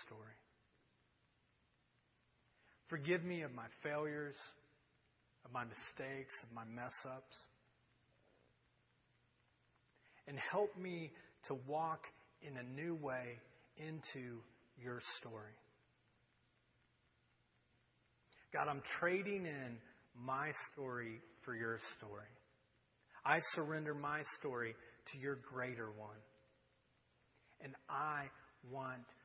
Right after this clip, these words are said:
to follow you. Help me this week, God, to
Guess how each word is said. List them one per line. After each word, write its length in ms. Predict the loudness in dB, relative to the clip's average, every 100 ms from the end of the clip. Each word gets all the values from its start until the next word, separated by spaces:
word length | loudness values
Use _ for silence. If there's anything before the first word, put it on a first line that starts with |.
| -20 -14
to 60 | -14 -6
follow 540 | -2 0 0 -4 -6 -8 -14 -20 -20 -12
you. 180 | -10 -10 -14 -18 -20 -20 -20 -20 -20 _ _ -20 _ _ _ _ _ _ _ _ _ _ _ _ _ _ _ _ _ _ _ -20 _ -20 -20 2
Help 200 | 4 4
me 120 | 2
this 200 | 0 0 0
week, 200 | -2 -4 0
God, 240 | 2 2 0 -8 -18 -10
to 60 | -8